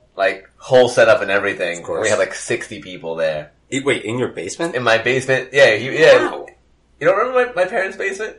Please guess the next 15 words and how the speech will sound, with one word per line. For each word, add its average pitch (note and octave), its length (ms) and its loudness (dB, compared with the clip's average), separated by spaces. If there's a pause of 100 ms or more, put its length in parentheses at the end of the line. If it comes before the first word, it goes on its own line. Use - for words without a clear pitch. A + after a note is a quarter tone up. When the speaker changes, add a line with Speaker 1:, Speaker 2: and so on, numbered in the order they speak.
Speaker 2:
No, A3+ 200 0
I C#3 160 2
know, D#3 360 4
but, G#2 200 -2
like, - 280 -8 (760)
your G2+ 140 -16
basement's D#3 380 -8
not - 300 -12 (180)
sixty - 400 -6
people F2+ 260 -14
big. - 400 -14
Speaker 1:
Oh, A2 260 6
it C3 80 -2
was B2 220 -2
empty. A#2+ 520 -4